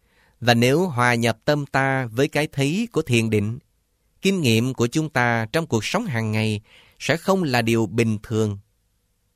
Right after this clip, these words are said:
Ngoài ra, nếu không bị sao lãng trong cuộc sống hàng ngày, điều này sẽ giúp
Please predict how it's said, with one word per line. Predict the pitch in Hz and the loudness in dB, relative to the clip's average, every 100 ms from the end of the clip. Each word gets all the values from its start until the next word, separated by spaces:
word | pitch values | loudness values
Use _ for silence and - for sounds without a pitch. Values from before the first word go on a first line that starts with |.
| _ | _
Ngoài | 117 107 | -2 -2
ra, | 104 123 123 113 - _ _ | -2 -4 -4 -8 -14 _ _
nếu | 127 147 175 | 2 4 4
không | - 175 | 0 0
bị | 120 123 | 0 0
sao | - 165 | 0 0
lãng | 139 107 117 214 | 2 0 0 -2
trong | 175 170 | -4 -2
cuộc | 113 | -4
sống | - 202 | -2 -6
hàng | 220 113 110 | -4 -4 -2
ngày, | 110 107 107 _ _ _ _ _ _ - | -2 -2 -6 _ _ _ _ _ _ -2
điều | 127 123 | 2 4
này | 123 120 117 | 2 2 0
sẽ | - 123 | 0 -2
giúp | 196 | -2